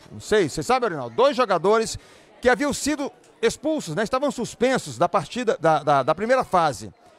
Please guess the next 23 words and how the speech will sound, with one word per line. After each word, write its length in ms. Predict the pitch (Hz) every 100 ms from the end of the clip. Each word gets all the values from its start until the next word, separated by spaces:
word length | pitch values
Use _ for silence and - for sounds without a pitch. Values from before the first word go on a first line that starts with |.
| _ _ -
E 100 | 196
aí, 140 | 226
na 180 | 240 277
fase 520 | - 185 175 143 165 - - -
de, 500 | - 117 170 160 151 135
fase 200 | 185 180
oitavas 440 | 180 185 165 175
de 80 | 220
final, 420 | 262 220 220 240 - _ _
jogou 360 | 127 233 180 190
contra 400 | - 277 311 233
o 40 |
Juventude, 680 | 185 180 185 214 233 226 269 - -
utilizando 480 | - 285 285 175 311
esses 220 | 226 208
dois 180 | 165 175
jogadores. 640 | 165 147 127 127 110 -
Não 340 | 147 196 262 254
era 280 | 196 233 180
pra 100 | 160
ter 160 | 165
feito 300 | - 139 139
isso 360 | 120 107 -